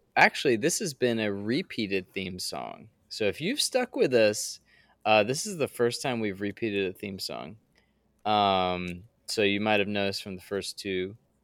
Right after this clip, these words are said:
Joran episodes. If you have s-, if you've listened from day one, you'll have heard this way back in s-, in, in our first show. Uh, and due to some technical difficulties,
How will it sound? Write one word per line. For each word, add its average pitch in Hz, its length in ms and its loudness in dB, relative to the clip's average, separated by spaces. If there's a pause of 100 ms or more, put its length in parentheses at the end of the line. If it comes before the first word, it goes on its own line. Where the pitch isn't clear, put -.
(180)
Joran 95 300 -4
episodes. 95 680 -6 (640)
If 117 260 -2
you 139 120 4
have 120 160 2
s-, - 260 -8
if 120 180 -6
you've 117 160 -6
listened 190 400 -2
from 147 300 -4
day 120 240 4
one, 98 680 -6 (460)
you'll 107 200 -4
have 113 120 -4
heard 110 240 -4
this 101 280 -6
way 117 200 -4
back 113 340 0
in 95 80 -8
s-, - 340 -12 (120)
in, 101 260 -6 (240)
in 98 220 -6
our 95 280 -8
first 135 400 -6
show. 117 640 -10 (1300)
Uh, 95 680 4 (180)
and 98 760 -2
due 113 160 0
to 107 60 -2
some 104 180 -8
technical 104 400 -6
difficulties, 101 800 -8